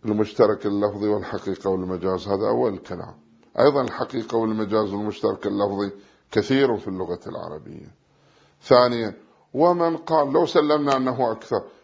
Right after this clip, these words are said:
من قال إن الأكثرية ملاك للترجيح وأن الأكثرية حجة؟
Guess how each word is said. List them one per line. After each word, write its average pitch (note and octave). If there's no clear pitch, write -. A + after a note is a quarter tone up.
من E3
قال D#3+
إن D3
الأكثرية C3
ملاك A#2
للترجيح G2+
وأن A2+
الأكثرية G#2+
حجة؟ F#2+